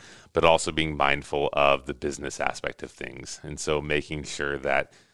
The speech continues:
um, even though you have this big creative idea that, you know, you think everyone's gonna love, if they don't, if there's certain things that aren't going well, being willing and open to making adjustments away from your dream and, and what you thought it could be.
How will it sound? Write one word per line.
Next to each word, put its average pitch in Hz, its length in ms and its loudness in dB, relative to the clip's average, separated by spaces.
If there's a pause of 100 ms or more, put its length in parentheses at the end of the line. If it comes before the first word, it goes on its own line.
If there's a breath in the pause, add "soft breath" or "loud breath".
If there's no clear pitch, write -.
(140 soft breath)
um, 69 420 -4
even 92 320 0
though 92 60 2
you 92 180 2
have 85 220 2
this 78 160 -4
big 80 260 -2
creative 78 320 0
idea 73 460 2
that, 69 340 0
you 73 100 -10
know, 65 100 -6
you 65 160 -12
think 87 200 -6
everyone's 71 320 -4
gonna 69 160 -8
love, 71 480 4 (800 loud breath)
if - 220 -4
they 98 140 4
don't, 90 460 4 (120)
if - 80 -10
there's 82 180 -4
certain - 240 -6
things 82 180 -4
that 78 100 0
aren't 80 180 0
going 78 240 -2
well, 73 560 4 (320)
being 87 420 0
willing 80 360 4
and 73 160 -6
open 71 600 -2
to 67 500 -4
making 71 380 -4
adjustments - 840 -8
away 82 320 6
from 73 200 -6
your 69 100 -4
dream 64 420 -8
and, 64 240 -12
and 67 120 -12
what 67 100 -8
you 67 80 -12
thought 65 240 0
it 64 100 -8
could 62 160 -8
be. 65 260 -10